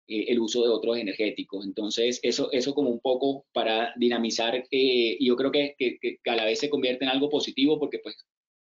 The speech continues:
traería entonces una matriz de, eh, soluciones para las diferentes regiones. No todos, pues, estamos en centros, eh, poblados en Colombia, y eso entonces lo que permite es que en aquellas regiones en donde no hay acceso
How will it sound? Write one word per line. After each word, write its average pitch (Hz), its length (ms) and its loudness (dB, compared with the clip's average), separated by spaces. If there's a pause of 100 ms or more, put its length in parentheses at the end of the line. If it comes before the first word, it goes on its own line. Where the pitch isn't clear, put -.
(200)
traería 123 480 2
entonces 131 380 -4
una 135 180 0
matriz 123 540 -2 (380)
de, 120 720 2
eh, 107 60 0
soluciones 127 840 2 (120)
para 117 220 -2
las 113 100 -2
diferentes 110 500 -6
regiones. 110 480 -6
No 113 240 -6
todos, 139 440 2
pues, 113 120 -2
estamos 113 320 -2
en 123 80 0
centros, 127 460 -4 (100)
eh, 107 300 -2
poblados 135 560 -2 (560)
en 110 140 -4
Colombia, 147 600 2
y 113 160 2
eso 101 160 -2
entonces 123 400 -2
lo 131 120 0
que 123 100 -4
permite 104 440 -2
es 113 100 -4
que 123 280 -2
en 107 220 -2
aquellas 113 320 0
regiones 135 380 2
en 120 100 -4
donde 104 220 -4
no 107 260 -4
hay 123 140 0
acceso 123 560 -4